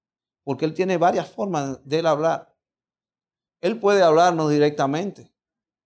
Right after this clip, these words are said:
¿Eh? O puede hablarnos a través de otra persona,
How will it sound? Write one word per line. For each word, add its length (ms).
¿Eh? 260
O 180
puede 240
hablarnos 400
a 100
través 320
de 140
otra 380
persona, 580